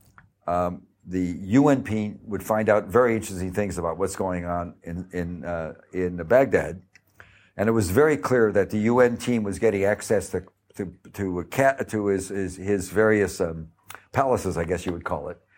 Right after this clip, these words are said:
and his, his M O, how he moved. And we were also, uh, is Eucaius dead? Doesn't matter. If, um, okay, Eucaius also, prov-, Saddam had a, uh, when he, when he moved around the country, he had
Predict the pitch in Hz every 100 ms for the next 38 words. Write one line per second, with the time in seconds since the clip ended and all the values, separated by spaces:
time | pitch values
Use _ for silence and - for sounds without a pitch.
0 | - - _ 92 101 104 95 110 104 90
1 | - - 110 110 123 139 147 113 92 107
2 | 110 113 131 87 76 - _ - _ 90
3 | 104 120 120 143 147 123 98 98 98 _
4 | _ _ _ _ - _ _ _ - 87
5 | 85 104 90 95 127 117 82 92 80 85
6 | 71 80 92 95 - 87 92 98 - 104
7 | 87 101 117 120 151 156 - 107 110 110
8 | 95 98 90 - - - _ - 110 120
9 | 135 131 110 104 92 82 82 80 - _
10 | _ _ - _ _ _ - 95 104 98
11 | 107 101 104 131 110 110 107 98 - 120
12 | - 85 78 85 107 98 98 92